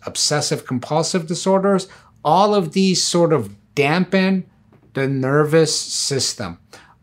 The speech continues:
Other uses and other effects is it affects the muscles, okay?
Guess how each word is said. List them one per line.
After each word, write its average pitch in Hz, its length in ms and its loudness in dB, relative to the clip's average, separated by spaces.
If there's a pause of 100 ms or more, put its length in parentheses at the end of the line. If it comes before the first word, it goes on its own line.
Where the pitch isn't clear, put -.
Other 208 360 4
uses 131 760 0
and 127 200 -4
other 160 320 4
effects 120 540 -2
is 113 240 -8
it 120 120 -2
affects 123 460 -6
the 147 80 -6
muscles, 151 720 -2 (260)
okay? 131 440 -8